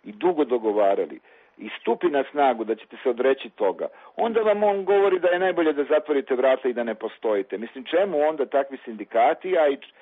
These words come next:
kakva je kredibilnost Unije poslodavaca i zašto bi poslodavci bili njeni članovi ako se to tako radi? Znači, e, niko nije autističan, pogotovo to nisu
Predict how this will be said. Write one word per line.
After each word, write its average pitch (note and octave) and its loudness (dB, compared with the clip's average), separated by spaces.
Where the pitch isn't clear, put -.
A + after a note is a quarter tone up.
kakva D3+ 0
je C3 2
kredibilnost B2+ -8
Unije C#3 -2
poslodavaca C3 -2
i A#2 -10
zašto C#3+ -2
bi B2 -4
poslodavci A#2+ -4
bili A#2+ -6
njeni A#2+ -8
članovi B2+ -2
ako A2 -2
se - -20
to A#2 -6
tako A2+ -6
radi? F#2 0
Znači, A2+ -8
e, G2+ 0
niko E3+ -6
nije E3 -2
autističan, C3 -2
pogotovo A#2+ -2
to A2+ -12
nisu G#2+ -12